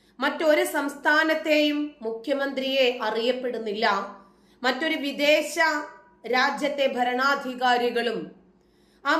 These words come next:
മുഖ്യമന്ത്രിമാരെ കുറിച്ച് ചർച്ച ചെയ്യുന്നില്ല, സംസാരിക്കുന്നില്ല, ആകുലപ്പെടുന്നില്ല, അപ്രിഷ്യേറ്റ് ചെയ്യുന്നില്ല? എന്തുകൊണ്ട് യോഗി എന്നതൊരു ചോദ്യമാണ്, ഒരു ചോദ്യമല്ല,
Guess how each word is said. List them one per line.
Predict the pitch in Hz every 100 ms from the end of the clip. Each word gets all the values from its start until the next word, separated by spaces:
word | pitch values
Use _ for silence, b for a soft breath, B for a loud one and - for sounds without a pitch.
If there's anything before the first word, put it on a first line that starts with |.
| 302
മുഖ്യമന്ത്രിമാരെ | 302 330 311 302 302 294 277 277 277
കുറിച്ച് | 262 254 254 233 -
ചർച്ച | 240 226 285
ചെയ്യുന്നില്ല, | 269 247 226 214 208 214 277
സംസാരിക്കുന്നില്ല, | 240 226 - 240 240 233 226 208 196
ആകുലപ്പെടുന്നില്ല, | 226 240 233 247 262 247 247 208 202 185 214
അപ്രിഷ്യേറ്റ് | 294 302 311 262 202
ചെയ്യുന്നില്ല? | - - - - - _ _ _ _ _ _ _ _ _ _ - - _ - - -
എന്തുകൊണ്ട് | 247 311 359 370 370 349
യോഗി | 359 294 285 311 302
എന്നതൊരു | 339 311 311 302 302 - - -
ചോദ്യമാണ്, | 262 233 247 196 214 262 233 185 185 175 - - _ _ _ _ _ -
ഒരു | 220
ചോദ്യമല്ല, | 269 226 180 185 185 185 170 -